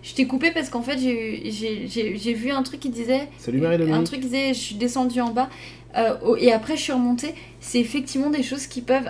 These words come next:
Speaker 1: arriver. Euh, c'est absolument pas, euh, bizarre. Euh, quand on fait ce genre d'exercice, on peut vraiment être happé, euh, par un émotionnel dense et du coup, euh,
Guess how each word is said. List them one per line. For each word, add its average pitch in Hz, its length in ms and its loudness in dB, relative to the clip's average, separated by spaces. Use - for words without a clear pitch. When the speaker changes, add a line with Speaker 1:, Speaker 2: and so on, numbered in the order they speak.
Speaker 1:
arriver. 269 600 2
Euh, 208 180 0
c'est 214 180 -4
absolument 247 600 0
pas, 262 380 2
euh, 233 60 2
bizarre. 220 580 0
Euh, 196 520 -8
quand 233 220 -2
on 240 60 -2
fait 285 160 -4
ce 262 220 0
genre 247 260 2
d'exercice, 220 720 -4
on 226 140 -4
peut 233 140 0
vraiment 262 440 2
être 262 220 -2
happé, 262 400 -2
euh, 208 600 -2
par 226 180 -4
un 220 100 -4
émotionnel 220 600 -2
dense 262 420 -2
et 240 80 -2
du 196 180 -8
coup, 285 300 -4
euh, 262 60 2